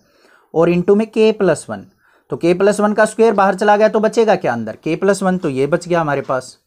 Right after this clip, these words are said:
इसको सिंप्लीफाई करते हैं तो क्या आएगा यहाँ पे, k प्लस वन का स्क्वायर into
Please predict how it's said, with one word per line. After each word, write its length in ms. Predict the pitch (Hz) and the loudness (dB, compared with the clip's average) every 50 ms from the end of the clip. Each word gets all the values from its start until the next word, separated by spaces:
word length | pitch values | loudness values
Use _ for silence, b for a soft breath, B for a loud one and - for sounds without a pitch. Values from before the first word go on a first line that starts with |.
| _ _ _ _ _ _ _ - | _ _ _ _ _ _ _ -12
इसको 220 | 143 143 - 185 175 | -12 -2 0 0 0
सिंप्लीफाई 540 | 185 185 180 175 202 196 196 196 185 185 | 2 0 0 2 2 2 2 4 2 2
करते 320 | 180 185 180 165 - - 160 | 2 0 0 -2 -4 -6 -6
हैं 260 | 156 160 170 185 - _ _ _ _ | -4 -6 -8 -10 -12 _ _ _ _
तो 60 | - 139 | -14 -6
क्या 200 | - 185 175 180 | -2 0 2 4
आएगा 240 | 185 175 175 175 180 | 4 2 2 2 0
यहाँ 220 | 175 156 147 143 - | 0 0 -2 -2 -4
पे, 120 | 165 175 214 - _ _ _ _ _ _ _ _ _ _ _ _ _ _ _ _ _ _ _ _ _ _ _ _ _ _ _ _ _ _ _ _ _ _ _ _ _ - | -6 -6 -8 -10 _ _ _ _ _ _ _ _ _ _ _ _ _ _ _ _ _ _ _ _ _ _ _ _ _ _ _ _ _ _ _ _ _ _ _ _ _ 0
k 320 | - 185 190 202 208 220 214 - | 2 4 6 6 6 4 4 2
प्लस 380 | - 190 196 196 202 196 - - | 2 4 4 4 4 2 0 -4
वन 260 | 156 139 151 151 156 160 | -2 -2 0 0 -2 -2
का 200 | - 180 170 165 | 0 0 0 0
स्क्वायर 760 | - - - - - - 165 151 135 - - 107 113 127 160 - _ _ _ _ _ _ _ _ _ _ - | -2 -6 -10 -10 -2 0 2 2 2 2 0 0 0 -2 -6 -10 _ _ _ _ _ _ _ _ _ _ -8
into 340 | 139 131 120 - - 104 | -6 -6 -6 -6 -8 -12